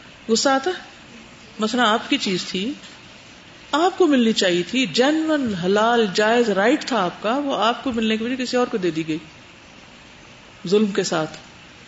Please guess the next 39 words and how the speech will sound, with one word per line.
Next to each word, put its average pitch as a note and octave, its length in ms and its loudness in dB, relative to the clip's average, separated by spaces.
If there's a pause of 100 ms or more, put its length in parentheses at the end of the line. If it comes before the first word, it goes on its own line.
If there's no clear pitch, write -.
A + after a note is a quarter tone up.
(360)
تو C4+ 280 4 (300)
آپ C#4 320 0
نے D4+ 140 0
کہا، D4 400 0
"ہاں C#4 320 0
ٹھیک C#4+ 360 -2
ہے، C4+ 200 0
وہ B3 340 0 (240)
تو A3+ 60 -6
مجھے A3 200 -2
پتہ G#3 200 -4
ہی A3+ 180 -2
ہے، A3 60 -4
پہلے G#3 300 -2
سے G#3+ 120 -6
ہی A3 100 -4
پتہ G3+ 180 -8
ہے، G3 280 -6
جانتی F3+ 380 -6
ہوں G#3 140 -4
میں، F#3+ 240 -4 (960)
وہ G3+ 120 -4
ہو G3 200 0
گیا G3+ 220 0
ہے G3 100 -2
یہ۔" F#3+ 240 -4 (200)
ایسے - 220 -4
کریں C4+ 260 -6
گے؟ F4+ 60 -10 (1120)
دل E4 160 6
کی F4 180 4
کیفیت D4+ 460 4
کیا E4 160 4
ہوگی، B3 200 2
میں A#3 140 2
یہ C4 180 2
پوچھ A3+ 220 0
رہی F#3+ 140 -2
ہوں۔ D#3 240 -10